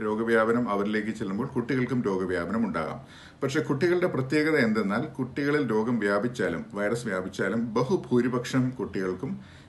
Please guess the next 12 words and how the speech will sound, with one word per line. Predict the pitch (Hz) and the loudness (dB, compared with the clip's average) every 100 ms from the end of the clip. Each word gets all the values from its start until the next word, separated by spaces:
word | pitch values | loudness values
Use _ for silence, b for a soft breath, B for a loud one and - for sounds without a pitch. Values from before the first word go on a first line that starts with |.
| - | -2
യാതൊരു | 113 143 180 131 | 0 2 2 2
ലക്ഷണവും | 95 - 98 104 | 0 -4 -8 -6
ഉണ്ടാവുകയില്ല. | 85 90 87 87 80 98 - B B B B - | -4 -4 -4 -4 -6 -8 -10 B B B B -6
ഒരു | 123 131 | -2 -2
ചെറിയ | 131 151 180 185 | 0 0 4 2
വിഭാഗം, | 117 120 110 110 117 113 107 | 2 2 2 2 0 0 -4
ആ, | 98 | -6
കുട്ടികൾക്ക് | 104 98 104 98 - 202 - | -4 -2 0 -2 -4 -8 -4
ചെറിയ | 117 117 | 0 0
പനി, | 117 104 107 113 - | 0 0 0 -2 -4
ആ, | 131 - 101 92 | -10 -8 -6 -4
മൂക്കൊലിപ്പ്, | 92 107 110 101 104 107 | -2 -2 -2 -2 -2 -4